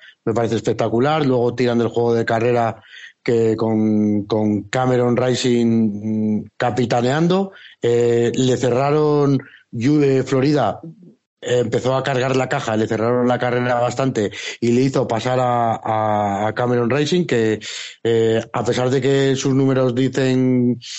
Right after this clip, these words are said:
que, que hizo medianamente partido, para mí no, un buen partido, para mí no. O sea, tiene, le, le hacen cometer errores, eh, bastante, bastante exagerados. Y Florida, sin embargo, con, con Richardson,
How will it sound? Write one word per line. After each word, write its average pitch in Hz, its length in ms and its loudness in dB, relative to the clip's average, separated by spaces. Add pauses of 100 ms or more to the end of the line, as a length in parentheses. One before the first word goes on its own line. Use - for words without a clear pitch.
(300)
que, 131 280 0
que 127 360 2
hizo 127 360 0
medianamente 135 440 2
partido, 143 400 0
para 107 200 0
mí 117 100 2
no, 127 140 0
un 127 240 0
buen 123 140 2
partido, 123 360 0
para 110 180 0
mí 113 120 0
no. 139 120 0
O - 460 -14
sea, 104 140 -2
tiene, 113 600 0 (260)
le, 120 260 2
le 123 100 2
hacen 127 200 0
cometer 127 320 2
errores, 120 600 2
eh, 117 380 2
bastante, 117 1000 0 (420)
bastante 123 400 0
exagerados. 151 640 0 (340)
Y 147 220 2
Florida, 139 560 2
sin 165 160 0
embargo, 156 720 2
con, 131 720 2
con 120 260 0
Richardson, 156 720 0